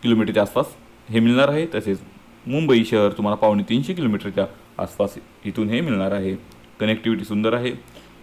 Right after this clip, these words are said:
समोर आजूबाजूला परिसरही सुंदर आहे. देवरुख म्हणजे संगमेश्वर तालुक्याची मुख्य बाजारपेठ तुम्हाला प्लॉटपासून दोन ते, ते तीन किलोमीटरच्या अंतरावरती तुम्हाला या ठिकाणी मिळून जाणार आहे.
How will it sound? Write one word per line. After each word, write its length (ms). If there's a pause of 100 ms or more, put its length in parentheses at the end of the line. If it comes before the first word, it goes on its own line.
(140)
समोर 300 (640)
आजूबाजूला 420
परिसरही 420
सुंदर 280
आहे. 240 (760)
देवरुख 420 (680)
म्हणजे 240 (140)
संगमेश्वर 540 (140)
तालुक्याची 640 (120)
मुख्य 300
बाजारपेठ 600
तुम्हाला 320 (360)
प्लॉटपासून 540 (1400)
दोन 220
ते, 160 (960)
ते 80
तीन 200
किलोमीटरच्या 420
अंतरावरती 400
तुम्हाला 340
या 80
ठिकाणी 260
मिळून 260
जाणार 220
आहे. 200